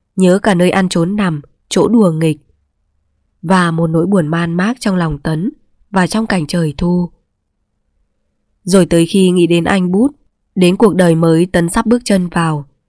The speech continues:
Tấn không thể không băn khoăn được. Nhưng biết làm sao nữa. Tấn đã ra đi, không lẽ quay trở lại. Đã đến thôn trên, thôn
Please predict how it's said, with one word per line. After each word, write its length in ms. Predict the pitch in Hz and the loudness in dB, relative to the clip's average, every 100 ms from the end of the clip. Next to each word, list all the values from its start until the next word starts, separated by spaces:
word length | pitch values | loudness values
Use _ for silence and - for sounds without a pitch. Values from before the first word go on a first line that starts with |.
| _ _ _ - | _ _ _ 0
Tấn 160 | 180 | 0
không 240 | 170 226 214 | 2 0 0
thể 240 | 208 160 | 0 0
không 200 | - 180 | 0 -2
băn 160 | 185 175 | -2 -2
khoăn 280 | 196 180 | -2 -2
được. 220 | 175 165 143 _ _ _ _ _ _ _ _ - | 0 -2 -2 _ _ _ _ _ _ _ _ -4
Nhưng 340 | 180 175 175 | 0 0 0
biết 120 | 180 | 0
làm 220 | 220 185 143 | 0 -2 -4
sao 260 | 175 170 | -4 -4
nữa. 320 | 175 160 202 - _ _ _ _ _ _ _ - | -2 -2 -2 -6 _ _ _ _ _ _ _ 0
Tấn 280 | 170 160 | 0 0
đã 140 | 170 165 | -2 -4
ra 220 | - 175 | -2 -2
đi, 340 | 165 170 170 - _ _ _ _ | 0 0 -2 -6 _ _ _ _
không 200 | 185 165 | -2 0
lẽ 300 | 156 156 175 | 0 0 -2
quay 180 | 214 | -2
trở 200 | 214 190 | 0 0
lại. 380 | 147 156 151 147 _ _ _ _ _ _ _ _ _ _ _ _ _ _ _ _ - | -2 -2 -4 -8 _ _ _ _ _ _ _ _ _ _ _ _ _ _ _ _ -2
Đã 160 | 190 | 0
đến 220 | 170 165 | 0 0
thôn 220 | 170 185 180 | 0 0 0
trên, 340 | - 180 175 - _ _ - | 0 0 -2 -6 _ _ 0
thôn 180 | 214 | 2